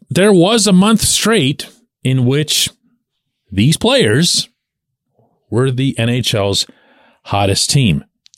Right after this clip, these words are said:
A whole month. And in some of those games that month, by no means all of them, in fact, probably a minority of them,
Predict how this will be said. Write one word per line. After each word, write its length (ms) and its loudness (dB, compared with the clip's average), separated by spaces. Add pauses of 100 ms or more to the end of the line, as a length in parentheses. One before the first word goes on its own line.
(140)
A 60 -4
whole 320 0
month. 460 0 (680)
And 140 -6
in 100 0
some 300 0
of 80 0
those 220 0
games 340 -2
that 220 -2
month, 300 -8 (460)
by 160 0
no 200 2
means 360 2
all 300 0
of 100 -6
them, 160 0
in 80 2
fact, 320 -2
probably 440 0
a 40 2
minority 580 2
of 160 -8
them, 260 0